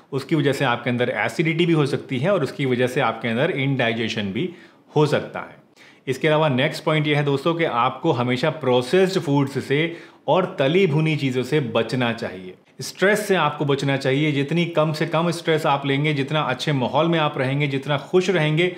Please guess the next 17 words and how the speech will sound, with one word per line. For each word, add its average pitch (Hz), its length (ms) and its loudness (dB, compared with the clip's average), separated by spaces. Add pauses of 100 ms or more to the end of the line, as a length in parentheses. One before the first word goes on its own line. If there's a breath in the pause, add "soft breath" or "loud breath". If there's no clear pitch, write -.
(260 loud breath)
उतना 151 260 0
ही 160 180 2
आपका 131 280 0
डाइजेस्टिव 127 540 0
सिस्टम 123 420 -2
भी 135 180 -2
हेल्दी 110 340 0
रहेगा। 98 400 -6 (720 loud breath)
इसके 139 200 0
अलावा 151 240 4
दोस्तों, 147 360 2
आपको 147 280 2
एक्सरसाइज 143 640 2
रेगुलरली 143 580 2
ज़रूर 127 320 2
करनी 147 220 2
चाहिए। 143 460 0